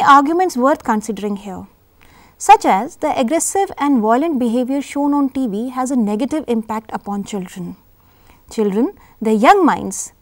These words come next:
particularly, tend to accept these acts as normal and natural forms of behavior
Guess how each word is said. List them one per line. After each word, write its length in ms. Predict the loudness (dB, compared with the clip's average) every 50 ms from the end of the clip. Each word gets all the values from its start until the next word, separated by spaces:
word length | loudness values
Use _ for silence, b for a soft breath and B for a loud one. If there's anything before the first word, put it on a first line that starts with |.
| _ _ -4
particularly, 500 | -4 -2 -4 -4 -2 -2 -2 -2 -2 -6
tend 360 | -6 -4 -4 -2 -2 -2 -2
to 120 | -4 -4 -4
accept 460 | -4 -6 -6 -6 -4 -4 -4 -4 -4 -2
these 240 | -2 -2 -2 -2 -2 0
acts 280 | 0 0 0 -2 -4
as 120 | -4 0 0
normal 560 | 0 2 2 0 2 2 2 2 0 -2 -4 _
and 260 | -4 0 2 4 4 4
natural 360 | 2 0 -2 -4 -6 -6 -6
forms 320 | -4 -2 -2 -2 -2 -4
of 180 | -6 -8 -6 -6
behavior 580 | -8 -6 -2 -2 -2 0 0 0 0 0 -2